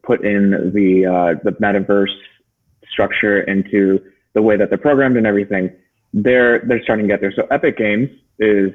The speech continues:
is really, really big, obviously. Um, the N F T space is also very, very big. Uh, and of course, you have things like Microsoft, and you have a couple other companies that are trying to get there. I think what will happen is that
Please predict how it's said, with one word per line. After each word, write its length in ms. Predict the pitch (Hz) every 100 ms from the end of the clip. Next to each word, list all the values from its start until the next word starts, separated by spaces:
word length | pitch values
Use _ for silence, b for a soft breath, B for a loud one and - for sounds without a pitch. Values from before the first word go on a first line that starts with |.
| - -
is 140 | 95
really, 200 | 95 104
really 200 | 101 98 92
big, 340 | 98 107 151 _ _ -
obviously. 560 | 101 98 101 117 113 170 - _ _ -
Um, 540 | 110 104 104 98 98 - -
the 140 | 117
N 120 | 123
F 80 | 131 -
T 140 | 113 117
space 280 | 120 139 175 -
is 120 | 104
also 240 | 98 101
very, 220 | 95 95 90
very 200 | 92 85
big. 260 | 95 120 - _ _ _ _ _ 117
Uh, 420 | 110 104 101 95 - _ -
and 300 | 120 117 113
of 100 | 110
course, 180 | - 113
you 100 | 120
have 220 | 110 107 -
things 200 | 101 98
like 180 | 98 -
Microsoft, 600 | 92 92 92 92 92 92
and 100 | 95
you 120 | 101
have 220 | 98 87 -
a 40 |
couple 260 | - 117 107
other 140 | 98
companies 420 | - 98 95 95 92
that 100 | 92
are 220 | 90 - b b -
trying 220 | 165 147
to 80 | 107
get 200 | 98 95
there. 340 | 87 85 - _ _ _ _ _ 113
I 80 |
think 200 | 117 208
what 120 | 165 127
will 140 | 107
happen 580 | - 120 113 104 92 82
is 200 | 95 98
that 380 | 98 95 - -